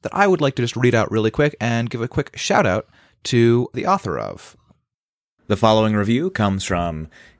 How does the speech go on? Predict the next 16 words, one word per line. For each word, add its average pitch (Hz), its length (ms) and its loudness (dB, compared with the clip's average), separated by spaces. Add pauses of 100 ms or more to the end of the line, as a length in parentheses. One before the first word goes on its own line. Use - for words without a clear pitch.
Kev 107 320 0
B 104 100 0
W 107 380 2
three 104 200 -2
oh 101 120 0
nine, 135 520 -4
uh, 82 200 -4
which 120 160 0
I 175 40 6
believe 160 240 -2
is 135 160 4
Kevin 107 300 0
Weaver, 78 540 -4
uh, 65 320 -6 (140)
someone 104 500 -4
who 107 340 2